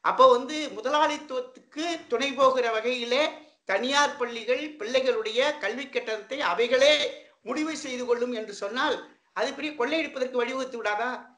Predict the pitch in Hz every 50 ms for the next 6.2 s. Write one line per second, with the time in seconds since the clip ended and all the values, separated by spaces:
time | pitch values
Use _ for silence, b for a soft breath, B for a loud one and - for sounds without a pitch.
0 | b b b b - 139 143 151 - - - 233 - 254 - 294 302 302 - 277
1 | 277 262 240 240 269 311 311 - - 233 226 240 262 277 254 190 - - - b
2 | b b b b b - - 269 294 302 277 269 262 269 285 269 214 170 175 214
3 | 226 262 269 269 240 214 170 147 - - - 175 208 269 277 262 254 247 254 262
4 | 294 320 311 - 233 233 240 - - 226 190 160 151 - - - 226 269 277 262
5 | 254 254 262 262 269 277 294 285 - 233 240 240 277 247 233 208 185 175 156 139
6 | 127 131 131